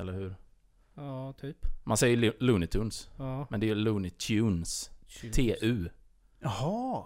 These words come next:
Speaker 1: Och när man ser den framför sig, bara nej, det stämmer inte. Det är ju O O N S eller O N S.
Speaker 3: Ja.
Speaker 1: Men nej, det har alltid varit med U.
Speaker 3: Är det det?
Speaker 1: Ja.
Speaker 3: Är det så? Är det på
Speaker 1: Ja.
Speaker 3: riktigt? Fan vad sjukt.
Speaker 1: Det är också sån, eh,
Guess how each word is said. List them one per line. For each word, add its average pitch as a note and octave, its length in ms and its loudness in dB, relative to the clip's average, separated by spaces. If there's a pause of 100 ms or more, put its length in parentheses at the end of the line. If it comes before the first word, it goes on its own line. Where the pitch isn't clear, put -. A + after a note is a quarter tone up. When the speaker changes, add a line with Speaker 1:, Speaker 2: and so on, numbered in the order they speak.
(120)
Speaker 1:
Och B2+ 100 -2
när A#2+ 60 4
man B2 120 6
ser C3 220 8
den C3+ 120 6
framför G#2 260 0
sig, F2+ 80 -6
bara B2 160 -2
nej, A#2 340 -4 (380)
det C3 320 -4
stämmer F2+ 300 -8
inte. - 200 -14 (360)
Det A2+ 120 -2
är G#2 100 0
ju C3 100 0
O A#2+ 500 0
O F#2+ 160 0
N F#2 300 -6
S - 260 -4
eller G2+ 180 -2
O F#2+ 260 -2
N F2 280 -6
S. - 380 -6
Speaker 3:
Ja. C#3 280 -6 (140)
Speaker 1:
Men A2 180 -2
nej, G2 240 -6 (360)
det - 80 -6
har - 60 -2
alltid B2 220 -2
varit - 160 -4
med G2+ 160 -2
U. A2 280 2 (340)
Speaker 3:
Är D#3+ 180 4
det C#4 80 6
det? A#2 200 2
Speaker 1:
Ja. A2 60 4
Speaker 3:
Är - 60 8
det A#3+ 60 6
så? F#3+ 160 8
Är C#3 60 10
det C3+ 40 6
på B2+ 120 4
Speaker 1:
Ja. C#3 40 6
Speaker 3:
riktigt? - 380 2
Fan C#3+ 140 2
vad G3 100 -2
sjukt. G3 320 -4
Speaker 1:
Det C3 160 10
är C#3 40 12
också C3 240 6
sån, G2+ 280 4
eh, F2 280 4